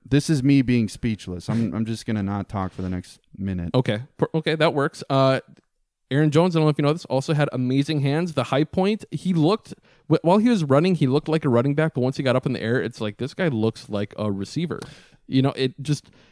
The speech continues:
Speaker 1: That's
Speaker 2: it,
Speaker 1: a good way to put it.
Speaker 2: it was weird to, how he high pointed too, and that was one of the things
Speaker 1: His
Speaker 2: early in his
Speaker 1: adjustment
Speaker 2: career.
Speaker 1: to the catch,
Speaker 2: Ah.
Speaker 1: incredible.
Speaker 2: Ear-, early on in his career, his pass blocking and pass catching was, w-, you know, he had to improve it, and he absolutely has. I mean, he's turning into,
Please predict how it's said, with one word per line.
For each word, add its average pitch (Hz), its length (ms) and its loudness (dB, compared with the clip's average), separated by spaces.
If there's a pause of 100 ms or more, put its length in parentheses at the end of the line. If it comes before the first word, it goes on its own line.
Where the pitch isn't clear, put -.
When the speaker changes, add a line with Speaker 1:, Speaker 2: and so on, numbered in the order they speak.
(120)
Speaker 1:
That's 156 140 4
Speaker 2:
it, 127 60 -6
Speaker 1:
a - 20 -6
good 123 140 0
way 120 140 4
to 110 80 2
put 110 180 -2
it. 110 80 0
Speaker 2:
it 131 40 6
was 170 200 6
weird 202 300 0
to, - 160 0
how 165 220 4
he 170 140 4
high 131 280 0
pointed 143 320 0
too, 139 160 2
and 123 100 0
that 131 80 2
was 123 160 0
one 120 140 -2
of 127 40 -4
the 120 80 -2
things 120 220 -4
Speaker 1:
His 107 80 -4
Speaker 2:
early 113 200 4
in 123 40 2
his 123 100 0
Speaker 1:
adjustment 120 280 2
Speaker 2:
career. 131 100 4
Speaker 1:
to - 80 -10
the 117 100 -4
catch, - 540 -6 (260)
Speaker 2:
Ah. 117 180 0
Speaker 1:
incredible. 95 460 -4 (280)
Speaker 2:
Ear-, 147 200 2
early 175 240 4
on 165 80 2
in - 20 2
his 156 140 0
career, 139 200 4
his 117 280 0 (220)
pass 127 280 -2
blocking 123 480 -2
and 101 240 -6
pass 110 240 -4
catching 139 540 -4
was, 107 560 -2
w-, 101 300 -8 (180)
you 113 120 -4
know, 87 300 -8 (160)
he 107 220 -6
had 101 240 -4
to 92 60 -4
improve 95 400 0
it, 147 120 2
and 113 180 -4
he 110 240 -2
absolutely 107 520 -6
has. 98 340 -6
I 107 60 -8
mean, 101 120 -8
he's 101 160 -8
turning 107 320 -6
into, 98 600 -4